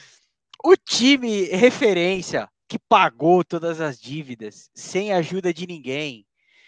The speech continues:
que tava dando aula de gestão, tava, é, botou os paulistas no bolso. O que mais que falava? Ma-,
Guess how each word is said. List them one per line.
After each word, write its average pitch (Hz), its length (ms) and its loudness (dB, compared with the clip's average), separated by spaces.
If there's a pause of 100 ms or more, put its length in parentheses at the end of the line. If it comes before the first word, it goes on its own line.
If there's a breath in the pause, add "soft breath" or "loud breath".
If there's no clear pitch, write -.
(220 soft breath)
que 208 380 -12
tava 196 360 2
dando 190 320 -4
aula 175 400 4
de 147 140 -12
gestão, 147 800 -8
tava, 185 460 -2 (200)
é, 131 480 -6 (220)
botou 180 560 -2
os 226 80 -10
paulistas 180 720 -6
no 160 100 -12
bolso. 131 520 -10
O - 20 -20
que 190 100 -12
mais 185 220 -8
que - 60 -20
falava? 120 440 -8
Ma-, 139 220 -6